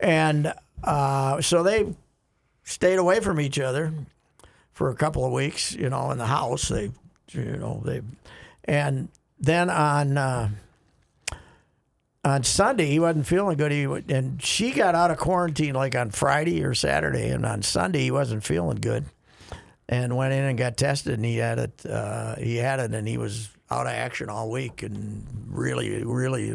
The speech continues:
not good shape the middle of the week. So, you know, he's, like, late fifties, I think, and good shape, and,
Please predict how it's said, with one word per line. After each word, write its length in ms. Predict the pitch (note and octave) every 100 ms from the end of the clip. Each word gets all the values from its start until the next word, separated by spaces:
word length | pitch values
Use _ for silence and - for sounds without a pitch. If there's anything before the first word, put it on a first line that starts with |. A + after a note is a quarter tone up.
| G#2+ G#2
not 320 | G#2+ A#2 -
good 200 | B2 A2
shape 320 | - C3 D3
the 80 | C3+
middle 260 | G#2+ A2+ A2
of 60 |
the 80 | G2+
week. 340 | G#2 B2 B2+ -
So, 380 | - G#2 G2+ - - - - - - -
you 80 |
know, 160 | F3+ F3
he's, 260 | E3+ A3+ F3+
like, 200 | E3+ C3+ - -
late 300 | B2 C#3+ C#3+
fifties, 480 | C3 C3 D#3 C#3+ C3
I 100 | B2+
think, 340 | C3+ C3 -
and 280 | A2 F#2+ F#2 F#2+ G2 - -
good 200 | C3+ B2+
shape, 420 | - B2 C3 C#3+
and, 220 | F#2 F2+